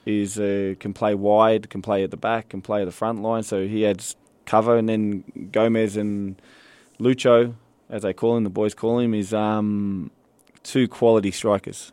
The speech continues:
You know, it's, I play with one striker, so it's gonna be a super challenge for them to, uh, in terms of, you know, let the guy in the best form play. Um, there will be times we play two up top as well, um, but most of the time it's one up top. But, you know, they've,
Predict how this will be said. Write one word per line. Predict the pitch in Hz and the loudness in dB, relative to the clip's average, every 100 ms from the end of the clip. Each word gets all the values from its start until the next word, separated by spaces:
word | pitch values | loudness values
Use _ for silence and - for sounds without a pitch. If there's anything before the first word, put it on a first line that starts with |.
| _ | _
You | 113 | -4
know, | 95 98 | -2 0
it's, | 98 - - - - - - _ _ - | -2 -6 -14 -16 -16 -16 -18 _ _ 0
I | 92 127 | 4 4
play | - 117 | 6 4
with | 101 | 4
one | 117 | 0
striker, | 131 135 131 131 156 | -2 0 -2 -2 -6
so | - 110 107 101 - - - | -2 0 0 -4 -14 -20 -20
it's | _ | _
gonna | - 120 | -4 0
be | 110 | 0
a | |
super | 101 - 135 107 | -2 -2 -2 -2
challenge | - 113 117 | 0 2 2
for | 110 | 0
them | 107 107 | -2 0
to, | - 110 107 104 101 - | 0 0 0 -2 -8 -10
uh, | 113 101 | -4 -2
in | 95 95 | -2 -2
terms | 107 98 | -2 -2
of, | 92 82 _ _ _ - | -6 -10 _ _ _ -8
you | |
know, | 104 95 - - - - - | -6 -6 -8 -20 -20 -10 0
let | 113 | 0
the | 101 | 2
guy | 95 110 107 | 2 6 6
in | 104 | 4
the | 101 | 2
best | 107 101 | 0 0
form | - 107 87 | -2 -4 -2
play. | - 135 170 - - - _ _ - | -2 -2 -4 -10 -20 -20 _ _ -8
Um, | 104 101 | -2 2
there | 113 | 4
will | 135 | 4
be | 131 | 4
times | 123 131 131 | 2 2 2
we | 123 | -2
play | 120 127 | 2 2
two | 120 - 127 | 2 0 -2
up | 123 | -2
top | - 127 | -4 -6
as | 104 | -4
well, | 113 139 131 113 | -2 -2 -2 -4
um, | 107 104 101 95 | -4 -2 -2 -2
but | 104 104 | 0 0
most | 104 113 107 | 0 -2 -2
of | 98 | -2
the | |
time | 107 104 | -2 -2
it's | 92 | -2
one | 101 110 | 0 0
up | - | -2
top. | - 123 | -4 -4
But, | 113 107 | -4 -6
you | - | -6
know, | 110 104 | -4 0
they've, | 104 | -2